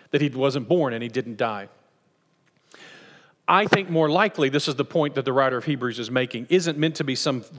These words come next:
radical supernatural thing, but more the imagery created by the character and his mystery. That's my opinion. I could totally be wrong about that, by the way.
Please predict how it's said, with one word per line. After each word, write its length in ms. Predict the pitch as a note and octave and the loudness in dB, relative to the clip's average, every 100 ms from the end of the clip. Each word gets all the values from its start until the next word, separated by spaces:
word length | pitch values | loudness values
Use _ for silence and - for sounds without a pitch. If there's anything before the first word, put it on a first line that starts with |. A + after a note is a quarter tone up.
| A#2 | -2
radical 420 | C3+ D#3 D#3 C3+ | 0 0 -2 -6
supernatural 720 | - D3 - C3+ G3 - B2+ | -6 -6 -4 -2 -2 -2 -6
thing, 280 | A2+ B2+ A#2+ | -4 -6 -4
but 140 | C3+ | -6
more 260 | C#3 C#3+ C#3+ | -2 0 0
the 120 | B2+ | -2
imagery 500 | C3+ C#3+ D#3 - C3 | -6 -2 -2 -2 -10
created 440 | B2+ - B2 A#2+ A2+ | -8 -6 -4 -4 -4
by 140 | A2 | -6
the 100 | A2 | -6
character 480 | - B2 A#2 A2+ A#2 | -8 -6 -6 -6 -8
and 140 | A2 | -8
his 160 | A2 - | -10 -10
mystery. 480 | A2 - G#2 F2+ F#2+ _ _ | -10 -10 -12 -18 -20 _ _
That's 180 | - C#3 | -6 -2
my 140 | D#3+ B2 | 0 0
opinion. 520 | - G#3+ F3 G#2 G2+ | -2 -2 -2 -2 -8
I 80 | B2 | -10
could 160 | - - | -10 -8
totally 280 | E3+ B2+ | -6 -4
be 100 | A2 | -4
wrong 220 | G#2 C3 G#2+ | -2 -2 -2
about 240 | G2 F#2 | -8 -10
that, 180 | G2+ G2 | -12 -12
by 100 | G#2 | -12
the 60 | |
way. 240 | G2+ G2+ | -10 -12